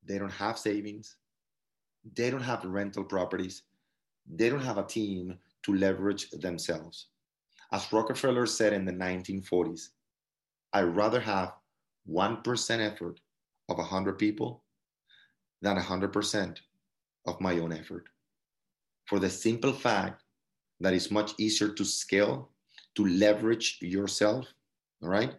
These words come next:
Because if you work by yourself, you depend a hundred percent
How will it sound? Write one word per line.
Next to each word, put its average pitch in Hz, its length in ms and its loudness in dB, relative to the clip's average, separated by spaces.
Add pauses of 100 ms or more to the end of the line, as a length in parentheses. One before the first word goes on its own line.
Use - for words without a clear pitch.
(520)
Because 107 240 4
if 110 140 4
you 104 100 2
work 120 380 4
by 131 120 6
yourself, 107 600 2 (120)
you 98 140 2
depend 107 400 0
a 104 40 -2 (140)
hundred 107 260 -2
percent 101 420 -2